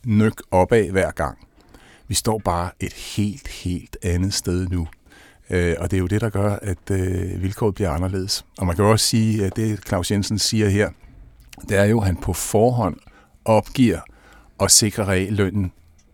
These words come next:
i år, altså tyve treogtyve. Det tror han ikke på, fordi han ved godt, der skal eksorbitante lønstigninger til at indhente det reallønstab på kort tid.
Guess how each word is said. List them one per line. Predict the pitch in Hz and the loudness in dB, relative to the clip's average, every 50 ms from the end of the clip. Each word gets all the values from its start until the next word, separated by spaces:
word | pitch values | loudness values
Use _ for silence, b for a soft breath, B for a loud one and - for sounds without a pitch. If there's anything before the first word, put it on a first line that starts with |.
| - - | -4 0
i | 104 92 | 0 2
år, | 87 98 95 - - - - - - | 2 2 0 0 -2 -8 -12 -10 -8
altså | 95 87 - - | -4 -4 -4 -4
tyve | - - - 95 92 | -4 -2 -2 -2 -2
treogtyve. | - - 104 90 78 92 - - - 90 85 87 90 - - b b b b b b b b | -2 0 0 -2 -2 -2 -4 -2 -2 0 0 0 -2 -4 -6 b b b b b b b b
Det | - 104 | 0 2
tror | - - 131 120 110 | 2 4 4 4 4
han | 110 101 92 | 4 4 2
ikke | 98 - - | 0 0 2
på, | - 104 101 - - - _ | 2 2 2 2 -2 -16 _
fordi | - - 101 107 101 | -4 -2 0 2 4
han | 104 101 90 | 4 4 4
ved | 107 113 117 | 2 2 2
godt, | - 90 90 107 - | 2 0 0 0 0
der | - 95 | -2 -2
skal | - - 113 - - | -2 -2 -4 -4 -4
eksorbitante | 107 101 - - - 98 92 - 95 - - - - 139 123 - - 113 | -4 -4 -4 -2 -2 -2 -2 -2 -4 -4 -2 -2 -2 -2 -2 -2 -2 0
lønstigninger | 104 92 90 98 - - - 113 107 107 98 92 90 90 90 b b b b b | 0 2 0 0 0 0 -2 0 0 0 0 0 -2 -2 -4 b b b b b
til | - - 120 | 0 2 4
at | 98 98 - | 4 2 2
indhente | 110 101 107 107 107 147 131 87 87 98 | 2 2 4 4 2 2 0 -2 -4 -4
det | - 110 104 - | -2 -2 0 0
reallønstab | 104 92 87 92 92 - 107 101 92 95 - - - - 101 90 - - _ _ _ _ - | 0 0 0 0 -2 -2 -4 -4 -4 -2 -2 -2 0 0 0 -2 -4 -6 _ _ _ _ -2
på | 107 - | -2 0
kort | - - 107 113 - | 4 4 4 4 2
tid. | - - 90 82 | 0 -2 -2 -2